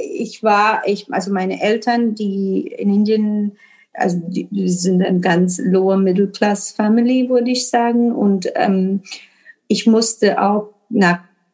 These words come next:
meinem Studium arbeiten, so dass ich auch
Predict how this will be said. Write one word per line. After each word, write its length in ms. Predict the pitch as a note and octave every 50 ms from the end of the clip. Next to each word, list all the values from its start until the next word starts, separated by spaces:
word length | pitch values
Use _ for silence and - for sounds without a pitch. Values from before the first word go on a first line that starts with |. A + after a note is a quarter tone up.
| _ -
meinem 340 | G3 F#3+ F#3 F3 E3 D#3+ D#3+
Studium 500 | - - - C#4 C4+ B3 A#3 A3 G#3 -
arbeiten, 720 | - D#3+ E3 F3 G3 A3 A#3+ B3 B3+ B3+ B3+ C4+ C4 B3+
so 140 | B3+ A#3+
dass 240 | G#3+ G3+ G3+ G3 -
ich 220 | F#3 F3+ - - -
auch 240 | F3+ G3 F#3 F#3